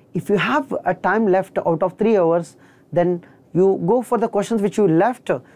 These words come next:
because you know that you are not able to understand. Then try to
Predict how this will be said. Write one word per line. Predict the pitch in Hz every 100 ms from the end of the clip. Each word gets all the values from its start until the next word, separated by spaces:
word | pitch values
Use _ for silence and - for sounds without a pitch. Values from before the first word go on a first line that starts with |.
| _ -
because | 156 165
you | 190
know | 170 240
that | 226 196
you | 196
are | 180
not | 196
able | 190 185
to | 185
understand. | 180 185 175 170 151 180
Then | 233 226
try | 226 233
to | 254 208